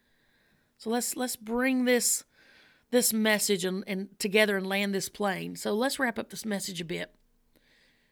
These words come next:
We can find false security in the little things like a first aid kit. But the only way to receive true wound healing is to go to the ultimate physician,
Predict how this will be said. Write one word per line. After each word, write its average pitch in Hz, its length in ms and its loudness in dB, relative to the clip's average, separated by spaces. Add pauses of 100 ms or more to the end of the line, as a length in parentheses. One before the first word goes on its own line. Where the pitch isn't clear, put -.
(680)
We 269 160 4
can 403 180 0
find 240 280 2
false 214 220 0
security 214 420 -2
in 202 80 -2
the 190 60 -2
little 196 240 0
things 214 340 -6
like 190 160 -6
a 175 60 -10
first - 320 -10
aid 190 220 -8
kit. - 380 -12 (1500)
But - 120 -6
the - 120 -4
only 269 280 -2
way 233 260 0
to 220 140 -6
receive 214 580 0
true 285 680 -2
wound 247 680 0 (180)
healing 196 720 -4 (640)
is 220 180 -2
to 233 80 0
go 226 160 4
to 220 120 -4
the 196 220 -2
ultimate 226 680 -2 (140)
physician, 180 560 -2